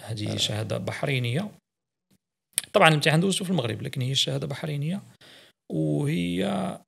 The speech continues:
Speaker 1: م، أكبر مرجع إلا بغينا نقولوا من بعد مجمع الفقه الإسلامي اللي ما كيعطيش الشهادات. أه، أكبر مرجع اللي كيعطي شهادات في المالية الإسلامية.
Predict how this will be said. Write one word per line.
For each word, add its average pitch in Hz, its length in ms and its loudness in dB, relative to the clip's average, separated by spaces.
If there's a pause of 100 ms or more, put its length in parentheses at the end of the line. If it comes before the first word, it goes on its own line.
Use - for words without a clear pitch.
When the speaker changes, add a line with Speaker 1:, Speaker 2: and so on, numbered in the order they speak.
(720)
Speaker 1:
م، 92 360 0 (120)
أكبر 170 260 0
مرجع 131 300 2
إلا 123 100 -2
بغينا 120 240 -6
نقولوا 127 380 -4
من 139 100 -2
بعد 131 200 0
مجمع 120 260 -4
الفقه - 260 -12
الإسلامي 127 480 -4
اللي 110 160 -6
ما 107 100 -6
كيعطيش - 300 -4
الشهادات. 143 420 -6 (640)
أه، - 340 -4
أكبر 165 240 4
مرجع 147 220 2
اللي 131 120 -4
كيعطي - 240 -4
شهادات 120 360 0
في - 120 -6
المالية 117 320 -4
الإسلامية. 107 520 -8